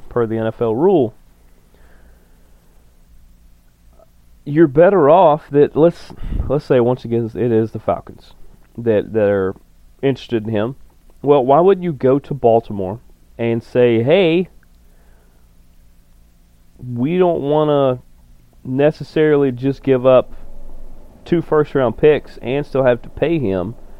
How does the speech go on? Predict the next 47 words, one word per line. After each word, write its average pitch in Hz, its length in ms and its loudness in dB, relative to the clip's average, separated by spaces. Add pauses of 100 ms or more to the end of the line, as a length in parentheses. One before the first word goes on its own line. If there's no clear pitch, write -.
(280)
Um, 107 680 0
let's 131 340 -4
talk - 340 0
about 135 240 2
some - 180 -14
other 131 200 0
ways 123 340 2
we 123 120 -4
could 120 140 -10
sweeten 113 400 -8
this 107 180 -8
deal." 143 320 -4 (1500)
Maybe 107 340 -2
it's 143 140 -6
a 113 40 -8
couple 127 340 -2
twos 135 600 -2
and 113 220 -6
threes 98 420 -4
as 104 140 -4
opposed 104 380 -4
to 107 60 -6
ones 98 580 -6 (100)
in 110 120 -8
the 101 80 -6
draft. 95 400 -6 (440)
Maybe 110 400 -2
it's 127 160 -6
some 151 160 -8
players. 170 600 0
Maybe 117 220 -4
the 135 80 -2
Ravens 131 380 0
look 127 240 -2
and 131 100 -4
they're 120 100 -2
like, 110 220 -2
"Man, 113 220 -2
I 120 80 0
like 120 260 0
that 135 140 -2
linebacker 135 560 0
you 101 100 -6
got. 98 320 -2
Man, 107 280 -6
I, 117 300 -2
uh, 117 280 0